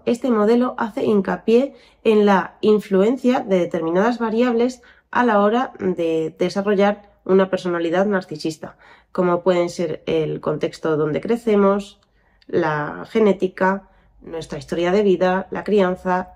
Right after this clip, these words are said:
etcétera. Además, le da mucha importancia a las diferencias individuales dentro del rasgo de personalidad narcisista, ya que esos comportamientos narcisistas interactúan con el entorno,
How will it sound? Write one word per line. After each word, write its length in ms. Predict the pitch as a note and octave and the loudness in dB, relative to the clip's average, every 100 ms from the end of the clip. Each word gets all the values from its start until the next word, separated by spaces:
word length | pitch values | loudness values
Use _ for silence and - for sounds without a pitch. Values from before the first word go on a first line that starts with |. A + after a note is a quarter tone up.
| - | -20
etcétera. 420 | D3+ - - - _ - | -18 -18 -18 -20 _ -4
Además, 380 | A3 A#3+ A#3+ A#3+ | 2 4 4 2
le 100 | G#3+ | 0
da 140 | G#3 | 0
mucha 260 | G3 G3 A#3 | 0 0 -2
importancia 800 | A3 A#3 B3+ B3+ A#3+ A#3 C#4+ - _ _ _ - | -2 -2 -2 -2 0 -2 -2 -10 _ _ _ 0
a 260 | G3+ C4+ F4+ _ _ _ _ | 0 0 -4 _ _ _ _
las 480 | - F#3 F3 E3+ D#3+ | 0 2 2 0 -2
diferencias 520 | G3 F#3+ G3 G3+ A#3+ | -2 0 0 0 0
individuales 640 | A#3 A3 A3 A3+ A#3+ A#3 - | 2 2 2 2 2 0 -4
dentro 400 | F#3 G3+ G#3 B3+ | -4 0 0 2
del 500 | A#3 F#3+ F3 E3 E3 | 2 2 0 -6 -8
rasgo 380 | D#3+ F#3+ G3+ B3 | -2 -2 0 0
de 100 | A3 | 0
personalidad 520 | F3 E3+ E3 D#3+ F3+ | -4 -4 -2 0 0
narcisista, 760 | G#3+ G#3 - C#3+ E3 D#3 - C#3+ _ - _ _ | 0 -2 -4 -8 -8 -10 -12 -16 _ -20 _ _
ya 220 | G3+ G#3 | 0 0
que 220 | G3+ - - _ _ _ - | -2 -12 -12 _ _ _ -6
esos 240 | G3+ G#3 | -4 -2
comportamientos 840 | G#3 G#3+ G#3 A3 A3+ G#3+ E3+ D#3+ - | 0 0 0 0 2 2 0 -6 -2
narcisistas 880 | F#3+ A3+ A#3+ A#3+ C4+ B3 A#3+ B3 - | 0 2 0 -4 -4 -4 -4 -4 0
interactúan 640 | G3+ F#3 D#3 - A3+ G3+ F3 | 0 0 -4 -2 2 2 0
con 200 | D#3+ E3 | -6 -4
el 100 | D#3+ | -4
entorno, 440 | E3 C#4 C4 D#3 | -2 -2 -2 -6